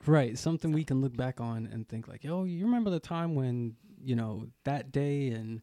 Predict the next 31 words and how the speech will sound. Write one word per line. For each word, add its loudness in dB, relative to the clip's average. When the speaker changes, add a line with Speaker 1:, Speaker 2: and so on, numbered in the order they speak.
Speaker 2:
Yes. -10
Speaker 1:
when 4
this 0
and 2
this -4
and -2
that?" -2
And -6
just 0
thinking 6
about 2
that 4
and, 4
and 2
talking 4
about 2
that, -4
it 4
gives 6
you, 6
like, 4
a, -6
like, -6
a -2
heartwarming 0
feeling, -4
you -2
know, 2
like, -2
Speaker 2:
Mm-hmm. -6
Speaker 1:
"Wow." -4